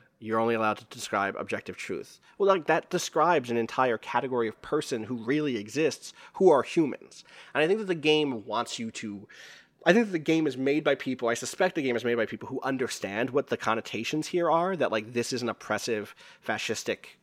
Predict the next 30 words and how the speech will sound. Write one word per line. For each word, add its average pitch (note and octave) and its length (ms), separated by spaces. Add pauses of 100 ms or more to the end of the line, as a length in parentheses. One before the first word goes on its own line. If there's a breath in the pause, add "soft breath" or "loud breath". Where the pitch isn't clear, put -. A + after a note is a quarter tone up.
way A2 400
of G#2+ 260
identifying A2 680
whether G#2+ 160
or G#2+ 40
not G2+ 180
someone G2+ 240
counts - 320
as A2 80
a A2 60
real G#2 180
person. D3+ 520 (300 loud breath)
But - 160
anytime D#3 340
that D#3 100
you A#2 80
play G2+ 320
in A2 100
that G2+ 160
space, - 520 (920)
things D#3+ 240
can C3+ 140
be B2 100
really G#2 400
fraught A2 400
and G#2 160
really G2+ 380 (260 loud breath)
intense. - 720
Things A2 220
become, G2+ 420